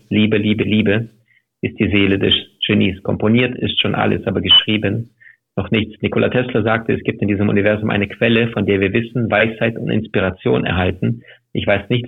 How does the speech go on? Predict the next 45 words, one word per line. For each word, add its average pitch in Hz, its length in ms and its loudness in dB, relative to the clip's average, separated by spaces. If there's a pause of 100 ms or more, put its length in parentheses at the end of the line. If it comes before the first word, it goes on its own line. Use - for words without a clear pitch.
wo 120 100 0
diese 107 200 -2
Quelle 104 300 0
ist, 117 180 -2
aber 113 140 -2
ich - 100 -8
weiß, 110 160 -2
dass 107 160 -4
sie - 80 -2
existiert. 110 500 -4
Das 92 120 -4
ist, 101 160 -2 (480)
oder, - 200 -2
oder - 140 0
Einstein 113 360 2
vielleicht 107 220 0
noch, 107 200 -4 (600)
äh, - 120 -2
der 101 360 2
rationale 113 500 0
Verstand, 110 460 -2 (120)
äh, 117 200 -2
der - 140 0
intuitive 127 540 0
Geist 113 420 0
ist - 220 -10
ein 98 100 0
heiliges 107 340 0
Geschenk - 380 -2
und 95 80 -4
der 98 140 0
rationale 110 480 -2
Verstand, 107 420 -2
sein 92 140 -4
treuer 101 220 -2
Diener. 101 260 0
Wir 92 100 -2
haben 98 140 0
eine 101 100 0
Gesellschaft 117 500 -2
erschaffen, 110 400 -2
die 98 120 -2
den 95 120 0
Diener 98 320 0
ehrt 110 300 0